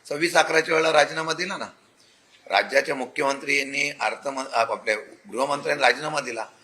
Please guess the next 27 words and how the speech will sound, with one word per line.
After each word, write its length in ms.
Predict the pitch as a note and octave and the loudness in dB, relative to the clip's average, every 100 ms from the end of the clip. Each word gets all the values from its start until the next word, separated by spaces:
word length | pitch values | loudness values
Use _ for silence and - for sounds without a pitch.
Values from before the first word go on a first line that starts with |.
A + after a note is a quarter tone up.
| _ _ - | _ _ -2
मग 160 | A#2+ | -2
पहलगामचा 580 | - B2+ C3+ D#3 D#3+ E3 | 4 4 6 2 4 4
हल्ला 200 | D3 D#3 | 4 4
झाल्यानंतर 540 | D#3 D#3 D#3 D#3 D#3 | 4 4 2 -2 -6
मग 160 | D3+ D#3 | -6 -4
देशाच्या 400 | C#3 C3+ - D#3 | -4 -2 -4 -2
पंतप्रधानांनी 640 | C#3+ C#3 D3+ D3+ D3+ D3+ | -4 -4 -6 -4 -2 -4
त्याप्रमाणे 480 | D3+ D3 C#3+ D3 D3 | 0 0 0 -4 -8
गृहमंत्र्यांनी 560 | B2+ C#3+ D3 D3+ D3 C#3 | -4 -2 -2 -4 0 0
राजीनामा 300 | C#3 D#3 D3+ | 0 -6 -2
द्यायला 220 | D3+ C#3+ | 0 0
पाहिजे. 260 | C#3 B2+ B2 - - - | 0 -2 -4 -16 -20 -2
याच्यावर 280 | A2 E3 D#3+ | 0 2 0
श्रीकांत 260 | D3+ D#3+ D3+ | 0 0 -2
शिंदे 200 | D3+ D#3 | -4 0
का 140 | D#3 | 0
नाही 120 | D#3 | 0
बोलले? 260 | D3+ D3 D3 - _ _ _ _ _ _ _ | -4 -8 -12 -16 _ _ _ _ _ _ _
म्हणून 380 | G2 D3 C#3+ C#3 D3 - _ _ G2 | -8 -2 -2 -4 -8 -20 _ _ 2
राजकीय 500 | A2 A2 - D3 E3+ | 4 2 -2 0 4
आरोप 280 | D3+ D3 | 4 4
प्रत्यारोप 540 | D3 C#3+ - C#3+ C#3+ - | 2 -2 0 0 -2 -4
करण्यापेक्षा 720 | C3+ C3 C3+ C3 - A2+ F#2+ - _ _ _ F2+ | -4 -2 -2 -4 -2 -2 -2 -6 _ _ _ 2
या 360 | G#2+ C#3 D#3+ | 6 8 6
बाबतीमधलं 720 | C#3+ A#2 - C#3+ C#3+ C#3+ C#3+ B2+ | 4 0 0 -6 -6 -2 0 4
गांभीर्य 380 | A2+ A#2 C#3 | 2 4 0
देऊन 260 | B2+ C3 | 0 -2